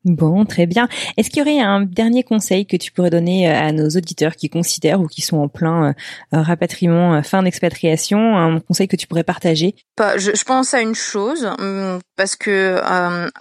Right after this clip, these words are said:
Speaker 2: euh, mon fils est donc né à Shanghai, et je pense qu'il y a une chose qu'on aurait dû faire avant de quitter Shanghai, c'est de demander son acte de naissance au consulat directement, parce que c'est très, très simple d'avoir un acte de naissance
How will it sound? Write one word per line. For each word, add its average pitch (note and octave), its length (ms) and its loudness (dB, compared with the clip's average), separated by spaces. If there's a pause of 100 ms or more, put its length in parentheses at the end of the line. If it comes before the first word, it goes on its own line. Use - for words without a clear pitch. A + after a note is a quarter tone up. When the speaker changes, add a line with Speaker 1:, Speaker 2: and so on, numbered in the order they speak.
(140)
Speaker 2:
euh, F3+ 1000 0 (520)
mon F#3+ 260 0
fils B3 300 0
est F#3+ 100 2
donc F3+ 220 -4
né F3+ 120 0
à F3+ 60 0
Shanghai, F3+ 540 0 (440)
et G#3+ 140 2
je - 80 -4
pense A3 140 0
qu'il G#3+ 100 0
y - 100 2
a B3 60 2
une B3 120 4
chose - 260 -2
qu'on G3 160 -2
aurait F#3+ 180 0
dû F#3+ 120 -4
faire G#3 280 2
avant F#3 300 2
de F3+ 100 -2
quitter - 560 -4
Shanghai, F#3+ 580 0
c'est - 380 -2
de F#3 160 -6
demander F#3+ 600 2
son F#3 440 -2 (160)
acte F#3+ 300 -2
de F3+ 140 0
naissance F3+ 520 0
au A3+ 140 2
consulat G#3 480 0
directement, F3+ 580 0
parce G#3 180 -2
que G3 80 -2
c'est - 200 -2
très, - 240 -2
très - 220 -4
simple - 360 -4
d'avoir E3 240 0
un E3 140 -2
acte F3 260 -2
de E3+ 140 -2
naissance F3 480 0